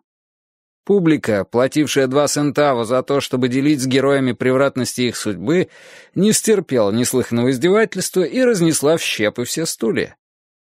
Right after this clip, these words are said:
По настоянию Дона Бруно Креспи, Алькальд в специальном декрете растолковал,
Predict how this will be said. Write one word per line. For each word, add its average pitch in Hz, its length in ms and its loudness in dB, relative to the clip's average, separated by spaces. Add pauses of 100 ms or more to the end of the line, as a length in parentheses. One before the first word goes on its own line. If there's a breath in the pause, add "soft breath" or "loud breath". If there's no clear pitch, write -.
(300)
По - 80 0
настоянию 147 640 2
Дона 147 320 2
Бруно 139 380 2
Креспи, 135 680 -4 (200)
Алькальд 139 580 -2
в - 80 -16
специальном 131 560 0
декрете 131 540 -2
растолковал, 135 880 0